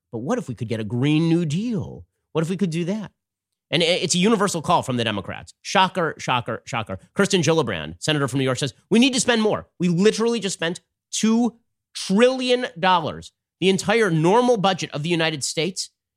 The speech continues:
in a, in a year in which we'll run a one trillion dollar deficit is four trillion dollars. We just took that and multiplied it by half, added it to the budget for a, basically a two to three month period, 'cause that's what we're talking about here.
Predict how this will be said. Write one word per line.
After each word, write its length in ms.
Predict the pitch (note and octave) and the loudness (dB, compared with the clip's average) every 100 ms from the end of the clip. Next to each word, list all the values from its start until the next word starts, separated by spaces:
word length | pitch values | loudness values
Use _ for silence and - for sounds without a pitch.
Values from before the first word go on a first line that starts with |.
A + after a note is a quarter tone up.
| _ - | _ 0
in 120 | F#3 | 2
a, 100 | D#3+ | 2
in 160 | D#3 | 2
a 40 | D#3+ | 2
year 200 | G#3 F#3+ | 4 2
in 80 | C#3 | 2
which 140 | D3 | 0
we'll 80 | D#3 | 0
run 160 | E3 | 0
a 20 | D#3 | 2
one 240 | D#3 G#3+ | 2 0
trillion 260 | A3 G#3+ F#3+ | 0 0 0
dollar 180 | F#3 | 0
deficit 340 | F3 E3 A#2 - | 0 -4 -6 -8
is 100 | B2 | -6
four 240 | - F#3+ | -2 -2
trillion 300 | E3 F3 D#3+ | 0 0 2
dollars. 400 | C#3 G#2 A#1+ - _ _ _ _ _ _ _ E3+ | 0 -2 -6 -16 _ _ _ _ _ _ _ -2
We 80 | |
just 220 | F3 G#3+ - - | 0 -2 -6 -6
took 220 | - - | -2 0
that 180 | F3 D3 | 0 0
and 100 | E3+ | 2
multiplied 400 | E3+ A3 - G3 | 0 0 0 -2
it 40 | E3 | 0
by 100 | C#3 | -2
half, 500 | A2+ A#3+ F3 C#3 - _ _ _ - | 0 2 2 0 -6 _ _ _ -2
added 180 | F#3 B3 | 0 0
it 80 | - | -2
to 80 | |
the 60 | F#3 | 0
budget 340 | C#3+ A2+ A#2+ _ _ _ _ _ _ _ _ | 0 -2 -8 _ _ _ _ _ _ _ _
for 120 | - D#3+ | 2 2
a, 140 | C3+ - _ - | 2 -8 _ 0
basically 340 | F#3+ - E3+ | 2 2 -2
a 40 | A#2+ | -2
two 180 | - A3+ | -2 -2
to 80 | D#3 | -2
three 220 | D#3+ F#3+ | -2 0
month 240 | E3 D3 | 0 0
period, 320 | E3 G#2+ E2 | -2 -2 -6
'cause 60 | F2+ | -8
that's 160 | B2+ E3 | -6 -4
what 60 | |
we're 80 | C#3+ | -2
talking 300 | D3+ B2+ A#2 | 0 -2 -4
about 240 | G2+ F2+ | -4 -6
here. 240 | E2+ F2+ | -8 -12